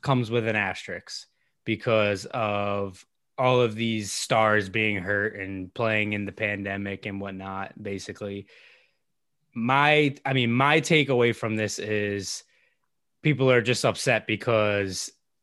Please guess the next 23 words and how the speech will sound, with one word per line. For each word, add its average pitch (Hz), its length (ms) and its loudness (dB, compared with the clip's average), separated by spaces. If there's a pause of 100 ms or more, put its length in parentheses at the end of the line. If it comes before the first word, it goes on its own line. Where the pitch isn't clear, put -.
their 113 380 2
usual 113 540 0
casual 127 460 0
suspects 113 720 -2
aren't 110 320 0
involved. 98 500 -4
Like, 110 160 -2
every, 131 260 2 (300)
'cause 165 260 4 (420)
the 151 160 2
N 180 160 6
B 180 160 8
A 160 180 8
is 127 100 2
such 143 260 2
a, 120 420 2 (100)
it's - 180 -8
such, 170 160 0
like, 165 120 4
a 123 100 4
front 131 340 2
runner 120 300 4
league. 110 400 0